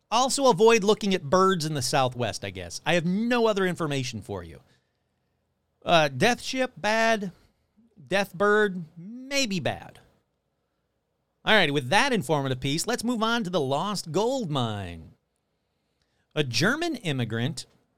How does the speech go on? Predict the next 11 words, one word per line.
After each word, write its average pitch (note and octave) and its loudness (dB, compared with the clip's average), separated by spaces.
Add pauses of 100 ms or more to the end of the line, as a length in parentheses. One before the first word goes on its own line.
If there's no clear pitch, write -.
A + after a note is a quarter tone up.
(240)
I'm A#3 -6
gonna G3+ 4
repeat C#3+ 2
that A2 0
part. G2+ -4 (160)
A D3 2
German G3+ 2 (180)
immigrant B2+ 2 (100)
named F#3 0
Jacob A3+ -2
Waltz B2+ 0